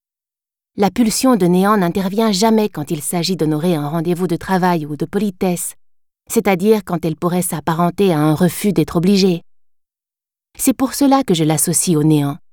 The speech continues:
Cette pulsion cherche à anéantir mes désirs les plus vrais. J'imagine que je dois bénir la notion de civilisation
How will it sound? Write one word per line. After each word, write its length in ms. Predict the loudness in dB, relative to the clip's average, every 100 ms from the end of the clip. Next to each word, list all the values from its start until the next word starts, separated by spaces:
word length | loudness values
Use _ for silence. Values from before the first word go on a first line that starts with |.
| _ _ _ _
Cette 260 | -4 -2 -2
pulsion 480 | -2 0 0 2 2
cherche 420 | 0 -2 -2 -2
à 180 | 2 4
anéantir 680 | 6 4 2 -2 -2 0 0
mes 140 | -2 0
désirs 480 | 2 2 0 -2 0
les 140 | -2
plus 200 | -2 -4
vrais. 320 | -2 -2 -4 -6 _ _ _ _ _ _ _ _ _ _ _ _ _ _ _ _ _ _ _ _ _
J'imagine 600 | 0 4 4 6 6 6
que 80 | 4
je 100 | 2
dois 200 | 2 4
bénir 420 | 4 6 6 4
la 100 | 2
notion 420 | 2 0 0 0
de 100 | 0
civilisation 880 | -2 -4 -2 -2 0 0 -2 0 -2